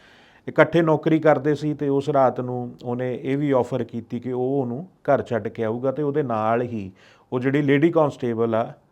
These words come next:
ਘਰ ਜਾਂਦੀ ਆ ਲਲਿਤ ਚੌਧਰੀ ਦੇ ਨਾਲ। ਉਹਨਾਂ ਦੇ ਵਿੱਚ ਗੱਲਾਂ ਬਾਤਾਂ ਹੁੰਦੀਆਂ, ਨੇੜਤਾ ਜਿਹੜੀ ਉਹ ਵੱਧਦੀ ਜਾਂਦੀ ਆ। ਇੱਕ ਥਾਂ 'ਤੇ ਕੰਮ ਕਰਦੇ ਸੀ ਤਾਂ ਮੁਲਾਕਾਤਾਂ ਸ਼ੁਰੂ ਹੋ ਜਾਂਦੀਆਂ ਨੇ। ਫਿਰ ਉਹਨਾਂ ਦਾ ਜਿਹੜਾ ਇਹ, ਅ, ਰਿਲੇਸ਼ਨਸ਼ਿਪ ਕਹਿ ਲਓ, ਪਿਆਰ ਦੇ ਵਿੱਚ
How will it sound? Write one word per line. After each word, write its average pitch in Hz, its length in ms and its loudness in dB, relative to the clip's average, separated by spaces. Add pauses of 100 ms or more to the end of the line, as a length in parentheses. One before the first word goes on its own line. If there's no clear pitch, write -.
(140)
ਘਰ 147 200 6
ਜਾਂਦੀ 107 420 -4
ਆ 127 180 0 (400)
ਲਲਿਤ 151 440 4
ਚੌਧਰੀ 127 500 -2
ਦੇ 98 100 -6
ਨਾਲ। 92 280 -10 (1040)
ਉਹਨਾਂ 208 240 10
ਦੇ 202 100 12
ਵਿੱਚ 170 260 4
ਗੱਲਾਂ 147 280 4
ਬਾਤਾਂ 147 300 4
ਹੁੰਦੀਆਂ, 139 560 -2 (180)
ਨੇੜਤਾ 147 520 4
ਜਿਹੜੀ 143 280 0
ਉਹ 135 160 2
ਵੱਧਦੀ 135 320 0
ਜਾਂਦੀ 127 380 -2
ਆ। 135 120 4
ਇੱਕ 127 260 -2
ਥਾਂ 131 200 -2
'ਤੇ 135 140 -4
ਕੰਮ 127 260 -4
ਕਰਦੇ 120 400 -4
ਸੀ 131 260 -10 (420)
ਤਾਂ 120 400 0 (120)
ਮੁਲਾਕਾਤਾਂ 143 560 2
ਸ਼ੁਰੂ 135 260 -4
ਹੋ 123 140 -2
ਜਾਂਦੀਆਂ 120 480 -4
ਨੇ। 123 240 -10 (180)
ਫਿਰ 123 200 -2
ਉਹਨਾਂ 131 220 -2
ਦਾ 131 100 2
ਜਿਹੜਾ 127 320 0
ਇਹ, 120 280 -2
ਅ, 110 540 -6
ਰਿਲੇਸ਼ਨਸ਼ਿਪ 135 680 -2
ਕਹਿ 131 180 0
ਲਓ, 135 120 0
ਪਿਆਰ 147 420 10
ਦੇ 143 160 0
ਵਿੱਚ 117 480 -4